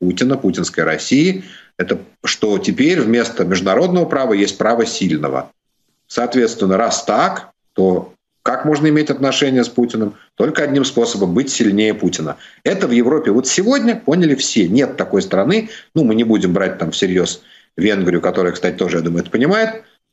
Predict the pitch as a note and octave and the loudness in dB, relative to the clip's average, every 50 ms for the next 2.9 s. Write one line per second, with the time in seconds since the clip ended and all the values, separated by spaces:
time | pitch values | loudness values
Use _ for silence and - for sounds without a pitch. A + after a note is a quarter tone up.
0 | _ _ - - G#2+ A2+ A2+ A2+ A2+ A2+ A2+ A2+ A2+ - - F#3+ G3 G3 - G#3+ | _ _ -4 0 2 4 4 4 4 4 4 2 2 0 -2 -2 -2 0 0 -2
1 | A#3 A#3 G#3 G3 F#3+ - - F3+ F3 E3+ D#3 D3 C3+ B2 A2+ G#2+ - - - - | 0 0 0 0 -2 -2 -2 0 2 2 2 2 2 2 0 0 -4 -8 -18 -4
2 | - B2+ B2 A#2+ - - - C3 - - B2 G2+ E2+ - - - - | 0 0 0 0 0 -4 -4 -6 -4 -4 -2 -2 -2 -4 -8 -12 -16